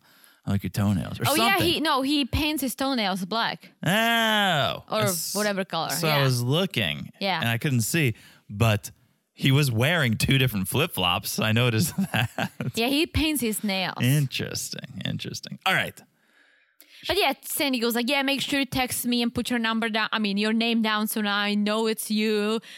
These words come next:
Speaker 2: Let's keep in touch." Which
Speaker 1: Yeah.
Speaker 2: I thought was awesome because I'm glad he's leaving on good terms with Sandy and honestly with everyone else. Like, he didn't do anything. He just didn't get along with them when it comes to his personality.
Speaker 1: Yeah.
Speaker 2: And that's okay.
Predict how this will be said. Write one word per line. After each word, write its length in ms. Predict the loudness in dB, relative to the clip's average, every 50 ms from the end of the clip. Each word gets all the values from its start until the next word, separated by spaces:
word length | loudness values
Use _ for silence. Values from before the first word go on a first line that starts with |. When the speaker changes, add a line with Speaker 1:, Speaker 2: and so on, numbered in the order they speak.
| -10 _
Speaker 2:
Let's 140 | -8 -6 -6
keep 200 | -4 -6 -4 -2
in 140 | -2 -2 -2
touch." 440 | -2 -2 -2 -2 -2 -4 -6 -10 -12 -12 -12 -4 0
Which 140 | 2 2
Speaker 1:
Yeah. 80 | 2 2
Speaker 2:
I 40 | 0
thought 180 | 0 -2 -2
was 140 | 0 -2 -2
awesome 380 | -2 -2 -2 -2 -2 -4 -4 -4
because 280 | -2 -2 -2 -4 -4 -8 -12 -20 _ _ _ _ _ _ _ _ _ _ _ _ _
I'm 180 | 0 0 0 0
glad 280 | 0 0 2 2 2 2
he's 260 | 0 0 0 0 0
leaving 520 | 0 0 0 0 0 2 2 0 2 0
on 320 | 0 0 0 -2 -4 -6 -4
good 260 | -2 -2 -2 -2 -4
terms 360 | -4 -2 -2 0 -2 -2 -4 -2
with 220 | -2 -4 -2 -4
Sandy 520 | -4 -2 -2 0 0 0 0 0 0 0 0
and 180 | -2 -4 -4 -10 -12 _ _ _ _ _
honestly 360 | 0 0 0 0 -2 -2 -4 -4 -2 0
with 100 | 0 0
everyone 380 | 0 0 0 -2 -2 -2 -2
else. 520 | -2 -2 -2 -4 -6 -8 -8 -6 -6 -6 -8 _ _ _ _ _
Like, 140 | -8 -8 -6
he 180 | -6 -6 -6 -6
didn't 300 | -4 -2 -2 -2 -2 -2
do 100 | 0 0
anything. 420 | 0 0 0 -2 -2 -2 -2 -2
He 200 | -2 -2 -4 -2
just 280 | -2 -2 -2 -2 -4 -8 -18 -20 -20 -20 -20 _ _
didn't 260 | -2 0 0 0 2
get 180 | 0 0 0 0
along 300 | 0 0 2 2 2 2
with 220 | 0 0 0 0
them 280 | 0 0 0 0 0 0
when 160 | 0 0 0
it 180 | -2 -4 -4 -6
comes 260 | -6 -4 -2 -2 -2 -2
to 80 | -2 -4
his 140 | -2 -2 -2
personality. 840 | -4 -4 -4 -4 -6 -6 -2 0 0 2 2 2 2 0 -2 -2 -4 -8
Speaker 1:
Yeah. 40 | -16 -20 -20 -20 -20 _ _ -4
Speaker 2:
And 120 | 0 0
that's 200 | 0 0 0 0
okay. 600 | -2 -2 -2 -2 -2 0 0 -2 -4 -6 -8 -12